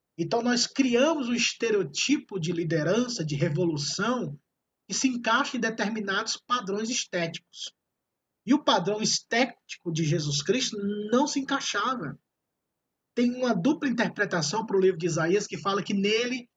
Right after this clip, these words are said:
não vimos formosura nenhuma nele,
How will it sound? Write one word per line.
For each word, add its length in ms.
não 220
vimos 440
formosura 640
nenhuma 400
nele, 580